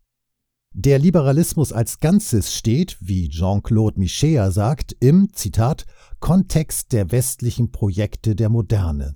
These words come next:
Zitat Ende. Und der Neoliberalismus ist dessen konsequente Fortführung.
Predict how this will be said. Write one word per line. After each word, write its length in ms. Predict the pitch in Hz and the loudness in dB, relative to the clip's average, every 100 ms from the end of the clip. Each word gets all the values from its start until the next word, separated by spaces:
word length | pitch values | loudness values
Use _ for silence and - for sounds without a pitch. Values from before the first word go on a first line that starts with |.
| - | -12
Zitat 520 | - 80 69 82 - | -12 -8 -4 -4 -4
Ende. 400 | 90 90 85 76 - _ _ - - - | -6 -4 -2 -4 -8 _ _ -20 -12 0
Und 420 | 127 151 - 151 | 2 2 -2 0
der 160 | 131 | 2
Neoliberalismus 1080 | 123 123 113 113 110 101 101 127 - 170 165 | 4 4 4 4 2 2 2 0 2 0 0
ist 280 | - 123 - | -2 -4 -2
dessen 340 | 107 - 127 120 | -4 -2 -2 0
konsequente 680 | 101 92 98 - 98 120 | -2 -2 -4 -4 -4 -4
Fortführung. 880 | - - 65 65 - 73 - 71 | -6 -6 -6 -6 -8 -8 -6 -8